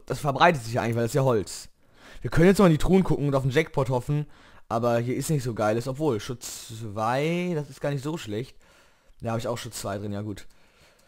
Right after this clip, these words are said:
Wir gucken mal oben in die Truhe, denn das scheint so ein Typ zu sein, der seine Truhen nicht alle gelootet hat.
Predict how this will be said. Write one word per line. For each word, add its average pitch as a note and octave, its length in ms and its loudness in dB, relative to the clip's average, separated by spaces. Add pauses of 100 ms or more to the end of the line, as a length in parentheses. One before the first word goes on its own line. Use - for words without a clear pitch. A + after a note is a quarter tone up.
(800)
Wir C3 100 -2
gucken A#3 220 4
mal A#3+ 60 4
oben A#3+ 200 8
in A#3 60 6
die A3+ 60 4
Truhe, F3+ 260 2
denn F#3+ 320 2
das F#3+ 120 2
scheint G#3 220 0
so G#3 60 2
ein F3 40 2
Typ G#3+ 180 -4
zu - 80 -14
sein, F3+ 140 2
der F3 80 2
seine F3 160 4
Truhen G#3 220 2
nicht D#3 120 4
alle C3 140 4
gelootet B2 400 -2
hat. D3+ 300 0